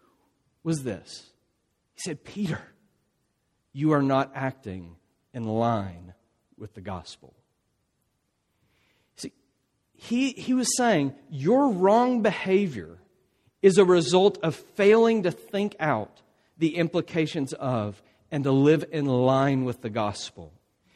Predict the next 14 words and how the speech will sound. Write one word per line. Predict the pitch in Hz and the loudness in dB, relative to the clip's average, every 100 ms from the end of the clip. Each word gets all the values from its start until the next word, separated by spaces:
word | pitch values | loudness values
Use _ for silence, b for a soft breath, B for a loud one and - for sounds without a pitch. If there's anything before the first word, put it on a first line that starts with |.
| _ | _
In | 165 | 2
other | 202 220 | 6 8
words, | 214 170 | 6 4
the | 170 | 0
gospel | 170 202 202 254 - 269 220 | 0 2 2 2 -4 -2 -2
rightly | 180 180 233 233 254 | 4 4 4 0 -4
understood | 214 226 214 - 202 196 | -2 0 0 2 2 2
and | 180 | -2
believed, | 170 165 160 139 | -2 0 2 2
it | - 165 | 0 -8
creates | - - 196 190 233 220 - | -8 -6 2 6 4 2 -8
a | |
particular | - 190 - - - - 285 285 294 285 b b | -4 -6 -6 -10 -10 -8 -4 -2 -4 -6 b b
predictable | 196 175 147 196 196 220 220 214 | 2 2 4 2 0 0 2 2